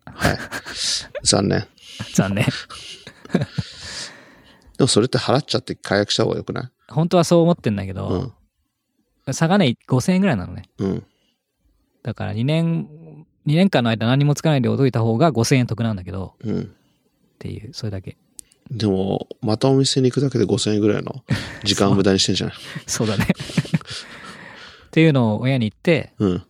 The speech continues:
Speaker 2: 「いや、別に今解約するならしちゃっていいよ」って言ったんだけど、「いや、まあ置いとくのでいいんじゃない？」みたいな
Speaker 1: なるほどな。
Speaker 2: 話になった。
Speaker 1: 二年契約ね。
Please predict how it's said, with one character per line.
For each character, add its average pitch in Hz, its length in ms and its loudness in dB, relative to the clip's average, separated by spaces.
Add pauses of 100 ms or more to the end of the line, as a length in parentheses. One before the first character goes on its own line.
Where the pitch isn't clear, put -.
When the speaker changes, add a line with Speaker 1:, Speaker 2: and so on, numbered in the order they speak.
Speaker 2:
「い - 40 -6
や、 120 60 0
別 120 200 0
に 131 140 -2
今 151 180 4
解 131 140 2
約 127 120 -2
す - 100 0
る 139 60 0
な 107 80 2
ら 90 80 -4
し - 80 -6
ち - 40 -4
ゃ - 40 -4
っ - 20 -4
て - 140 -8
い 107 40 -2
い - 20 -2
よ」 92 100 -4
っ - 20 -8
て - 120 -20
言 - 0 -
っ - 40 -20
た 92 100 -6
ん - 20 -6
だ 90 80 -8
け 92 80 -10
ど、 92 220 -6 (1000)
「い 120 60 -8
や、 120 240 0
ま 143 180 2
あ 120 60 6
置 107 100 4
い - 40 2
と 117 100 2
く 147 120 0
の 117 100 2
で 95 80 0
い - 20 2
い 98 40 0
ん - 20 -2
じ 98 80 -2
ゃ - 20 -2
な 92 80 -4
い？」 95 60 -2
み 98 60 -8
た - 100 -8
い 110 40 -12
な - 120 -20 (180)
Speaker 1:
な 87 180 4
る 87 60 -2
ほ 95 60 -2
ど - 100 -4
な。 117 100 -8
Speaker 2:
話 95 340 -4
に 92 60 -10
な 92 80 -10
っ - 80 -14
た。 - 100 -20 (1800)
Speaker 1:
二 98 240 2
年 98 180 2
契 - 140 -2
約 98 260 -6
ね。 - 60 -20